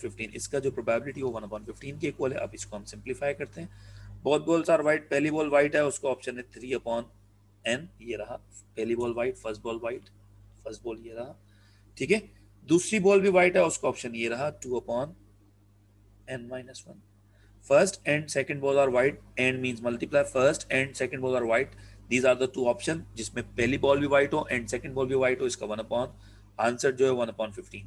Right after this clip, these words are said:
के इक्वल है। क्वेश्चन में एक गिवन है कि the two balls are white की जो प्रोबेबिलिटी है that is equal to one upon fifteen, तो मैंने दोनों बॉल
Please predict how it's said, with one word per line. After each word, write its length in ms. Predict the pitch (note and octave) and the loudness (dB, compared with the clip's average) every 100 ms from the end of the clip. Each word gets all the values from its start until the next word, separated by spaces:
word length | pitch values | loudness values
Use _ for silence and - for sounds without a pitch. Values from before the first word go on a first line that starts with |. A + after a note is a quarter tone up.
| - | -20
के 60 | - | -20
इक्वल 300 | - - - | -20 -20 -20
है। 60 | _ _ _ _ - | _ _ _ _ -6
क्वेश्चन 300 | A2 B2+ C3 | -4 -2 -2
में 60 | B2 - - - - | -2 -8 -20 -20 -14
एक 120 | B2+ - - | -14 -14 -2
गिवन 260 | B2+ C#3+ D#3 | 0 2 0
है 120 | F#3 - - - - | -2 -4 -20 -16 -6
कि 60 | B2+ | -4
the 120 | C3 - | -2 0
two 100 | F#3+ E3 | 0 4
balls 260 | D#3+ D#3+ E3+ | 4 4 4
are 120 | D3+ | 4
white 260 | C3 C#3+ - | 2 2 -2
की 60 | C#3+ | -6
जो 100 | D3+ | -4
प्रोबेबिलिटी 600 | C#3 B2 C3 D3+ D#3 C#3 | 2 4 6 4 -2 -2
है 80 | D3 | -2
that 160 | C3 B2+ | -2 -4
is 60 | C3 | -6
equal 280 | - C#3 C3+ | -2 -2 0
to 80 | B2 | -2
one 120 | A#2 | -2
upon 240 | B2 A#2 | -2 -4
fifteen, 300 | C3 - E3 | -6 -8 -10
तो 80 | - | -8
मैंने 140 | A#2 A#2 | -8 -4
दोनों 260 | A#2 B2 | -2 -2
बॉल 200 | A#2+ A#2+ | 2 0